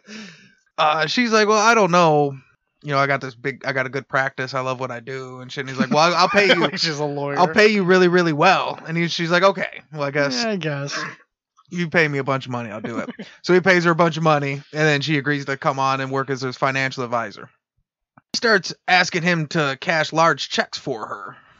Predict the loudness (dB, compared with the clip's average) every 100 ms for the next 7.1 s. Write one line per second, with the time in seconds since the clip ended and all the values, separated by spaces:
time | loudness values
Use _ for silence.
0 | _ -6 -4 -4 0 0 2 0 2 2
1 | 0 -4 -10 -8 -8 -8 -8 -8 -8 -12
2 | -16 -18 _ _ _ _ -8 -8 -4 0
3 | 0 0 0 -2 -2 2 2 2 0 0
4 | 2 4 2 2 -4 -20 _ _ _ _
5 | _ _ _ _ _ _ -20 _ 2 4
6 | 4 2 0 0 0 4 6 6 4 0
7 | -6